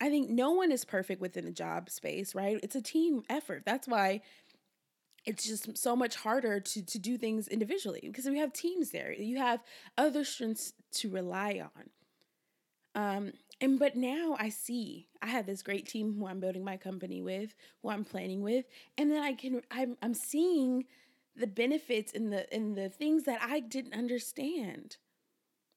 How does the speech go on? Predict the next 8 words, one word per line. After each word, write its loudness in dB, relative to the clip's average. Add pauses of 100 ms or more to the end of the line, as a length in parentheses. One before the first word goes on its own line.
(920)
before. 0 (320)
But -2
it, 4 (160)
it -2
took 0
me 6
to 2
say, 0